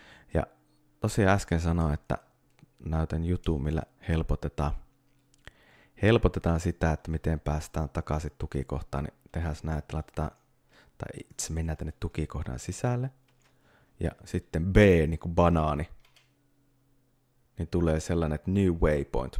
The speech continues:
saa sen asetettua, eli tehdään semmonen vihreä, ja kirjoitetaan,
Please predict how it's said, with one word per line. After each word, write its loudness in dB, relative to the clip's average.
saa -4
sen -6
asetettua, -6
eli -8
tehdään -4
semmonen -12
vihreä, 0
ja -8
kirjoitetaan, -6